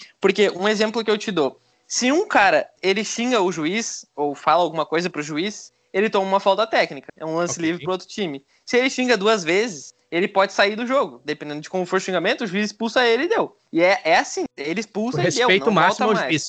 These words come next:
Speaker 2: juiz.
Speaker 1: O respeito máximo ao juiz. E fora que, por exemplo, outras coisas meio bestas, assim, mas que são,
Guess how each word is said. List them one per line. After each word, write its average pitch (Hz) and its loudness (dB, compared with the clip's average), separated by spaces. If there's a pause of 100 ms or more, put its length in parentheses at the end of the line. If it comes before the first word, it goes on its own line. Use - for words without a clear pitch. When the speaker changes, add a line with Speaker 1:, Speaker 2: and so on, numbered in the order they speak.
(120)
Speaker 2:
juiz. 190 -10
Speaker 1:
O 170 -4
respeito 208 -2
máximo 208 0
ao 160 -2
juiz. 151 -6
E 196 -8
fora 247 4
que, 233 -8 (160)
por 220 2
exemplo, 220 0
outras 220 -2
coisas 208 -2
meio 202 0
bestas, 185 0
assim, 202 -4
mas 196 0
que - -8
são, 190 -2